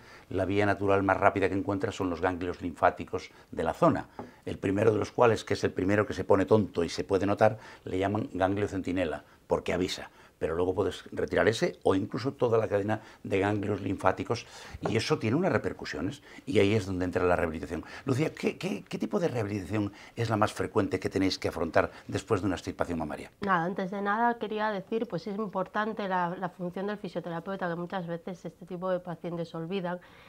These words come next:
Speaker 2: Es una de las partes más olvidadas y es el objetivo fundamental que quiero dar a conocer
Speaker 1: Aquí
Speaker 2: tanto
Speaker 1: lo recordamos ya.
Speaker 2: en el diagnóstico y
Speaker 1: <laughs>
Speaker 2: tratamiento. Y
Speaker 1: Sí.
Speaker 2: entonces existen muchísimas complicaciones, plesiopatías, eh, problemas articulares, problemas musculares,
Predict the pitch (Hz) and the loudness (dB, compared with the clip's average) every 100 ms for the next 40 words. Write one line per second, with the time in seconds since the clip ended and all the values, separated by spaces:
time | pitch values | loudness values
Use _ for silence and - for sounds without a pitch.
0 | - - 196 170 196 190 185 170 - 180 | -20 -8 -6 -4 0 2 2 0 -2 -4
1 | 185 175 165 175 160 165 170 165 175 175 | -4 -4 -4 -6 -4 -2 -2 -4 -6 -10
2 | - 185 165 165 175 175 175 208 190 180 | -8 -6 -4 -4 -6 -6 -6 -4 -2 -2
3 | 175 180 202 190 - 180 180 180 190 175 | -2 -2 -4 -4 -4 -2 0 -2 -6 -8
4 | 165 - 185 180 - - 113 151 175 165 | -10 -4 -4 -4 -2 4 4 8 10 10
5 | 143 123 113 123 101 98 110 - 196 190 | 10 8 10 10 8 4 4 4 2 4
6 | 185 190 226 226 233 196 185 175 175 185 | 8 8 8 4 4 2 -2 -4 -4 -4
7 | 175 180 202 202 208 202 240 240 202 240 | -2 -2 0 0 0 2 2 2 -2 -2
8 | 208 190 180 220 220 202 170 165 151 185 | -2 -4 -4 -4 -4 -6 -4 -6 -6 -4
9 | 196 175 156 - 170 160 160 156 156 180 | -2 -2 -4 -8 -10 -8 -10 -10 -6 -2
10 | 175 160 185 160 160 156 160 190 180 175 | -2 -4 -4 -4 -4 -6 -4 -4 -6 -8
11 | 170 - 160 175 185 156 - 160 180 196 | -10 -6 -2 0 0 -4 -4 -4 -4 -6
12 | 170 165 160 160 156 | -8 -6 -4 -6 -10